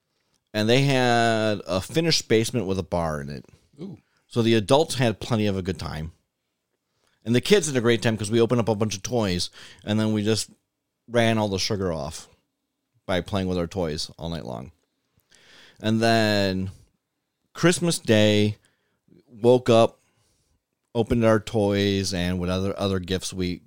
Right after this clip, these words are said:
Speaker 1: got underneath the tree. Uh, gifts that weren't toys, who cared? But the
Speaker 2: Socks
Speaker 1: toys
Speaker 2: and underwear, right?
Speaker 1: Right, yeah,
Speaker 2: Yeah.
Speaker 1: socks, uh, slacks, socks, <laughs> trousers.
Speaker 2: Bullshit.
Speaker 1: Right, yeah.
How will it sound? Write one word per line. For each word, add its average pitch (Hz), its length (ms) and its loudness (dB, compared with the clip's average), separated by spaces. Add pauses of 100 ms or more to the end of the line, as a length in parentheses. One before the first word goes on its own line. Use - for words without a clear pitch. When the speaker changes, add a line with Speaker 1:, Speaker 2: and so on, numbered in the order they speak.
Speaker 1:
got 98 100 -4
underneath 90 300 -4
the 92 60 -12
tree. 87 400 -4 (680)
Uh, 110 60 -6 (500)
gifts 135 220 4
that 120 180 2
weren't 120 300 2
toys, 101 400 -2
who 107 180 -6
cared? 87 480 -2 (2000)
But 104 120 -4
the 104 60 0
Speaker 2:
Socks - 120 -6
Speaker 1:
toys 143 340 6
Speaker 2:
and 139 80 2
underwear, 87 480 -2
right? 104 260 -6
Speaker 1:
Right, 160 220 4
yeah, 113 80 2
Speaker 2:
Yeah. 123 60 2
Speaker 1:
socks, 120 540 0 (380)
uh, 120 240 4 (320)
slacks, 110 800 2
socks, 95 600 0 (420)
<laughs> - 420 -20
trousers. 107 600 2
Speaker 2:
Bullshit. 151 640 0 (280)
Speaker 1:
Right, 123 260 2
yeah. 101 240 0